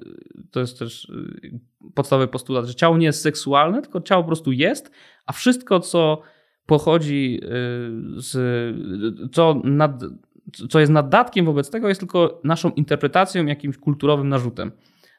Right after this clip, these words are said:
No więc poszły na te-, na ten basen, no i, i tyle, nie? Jakby one się poczuły wolno.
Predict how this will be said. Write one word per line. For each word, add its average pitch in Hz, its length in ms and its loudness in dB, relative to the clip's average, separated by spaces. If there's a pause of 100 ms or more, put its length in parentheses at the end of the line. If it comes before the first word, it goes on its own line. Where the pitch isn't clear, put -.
(120)
No 151 80 4
więc 180 220 4
poszły 220 340 2
na 170 120 2
te-, 147 420 -2
na 147 140 0
ten 143 180 -2
basen, 302 480 0 (560)
no 208 260 8
i, 330 480 4 (140)
i 311 80 2
tyle, 117 260 4
nie? 151 260 -2
Jakby 185 240 2
one 220 180 4
się 208 140 2
poczuły 175 360 2
wolno. 120 460 2